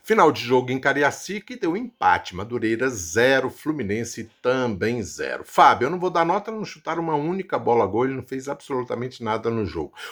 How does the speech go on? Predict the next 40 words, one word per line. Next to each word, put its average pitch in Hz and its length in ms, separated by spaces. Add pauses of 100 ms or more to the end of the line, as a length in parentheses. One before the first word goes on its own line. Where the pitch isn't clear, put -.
O 185 160
Guga 117 320
muito 151 320
mal 117 260
pela 98 200
direita, 101 440
passes 117 560
e 101 60
cruzamentos 92 640
errados, 85 480
nota 87 300
três. 123 340
Thiago 120 340
Silva 104 360
e 101 40
Manuel 101 380
pelo 98 260
meio, 90 280 (240)
eu 165 100
vou 151 100
dar 117 160
cinco 110 400
pros 117 280
dois, 151 260
que - 140
também 196 280
não 214 140
tiveram 131 340
grandes 113 400
trabalhos, 113 380
só 135 80
pega 131 220
uma 127 120
bola 127 320 (300)
e 135 400 (380)
partia 127 360
pro 131 160
campo 117 300
de 117 100
ataque. - 440